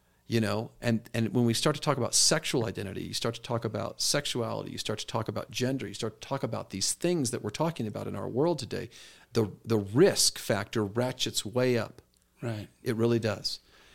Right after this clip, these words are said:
Speaker 1: And that has to be acknowledged. And perhaps even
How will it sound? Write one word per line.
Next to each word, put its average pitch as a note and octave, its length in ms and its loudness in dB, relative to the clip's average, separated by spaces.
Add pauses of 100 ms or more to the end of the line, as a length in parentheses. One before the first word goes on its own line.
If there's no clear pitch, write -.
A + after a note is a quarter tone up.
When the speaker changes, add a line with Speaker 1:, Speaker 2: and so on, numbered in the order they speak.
(140)
Speaker 1:
And A2+ 240 2
that C#3+ 140 4
has D3 160 4
to B2+ 80 -2
be B2+ 100 2
acknowledged. B2 480 2 (340)
And F3+ 640 6 (220)
perhaps - 760 0
even A#2 520 -2